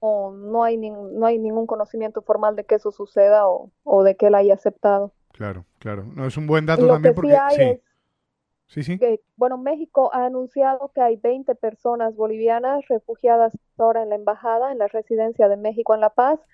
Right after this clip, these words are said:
Speaker 1: y también hoy por la mañana diarios argentinos informaban que el ministro de gobierno, que ha sido un hombre fuerte de, del gobierno de Evo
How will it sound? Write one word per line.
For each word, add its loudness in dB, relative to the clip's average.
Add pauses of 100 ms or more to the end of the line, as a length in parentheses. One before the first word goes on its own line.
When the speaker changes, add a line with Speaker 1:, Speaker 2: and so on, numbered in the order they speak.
(240)
Speaker 1:
y -4
también 2
hoy 4
por 0
la 4
mañana 0
diarios 0
argentinos -2
informaban 0
que -6
el -14
ministro -2
de 4
gobierno, 0
que 0
ha 2
sido 0
un -8
hombre -2
fuerte 0
de, -6
del 0
gobierno 2
de 4
Evo 2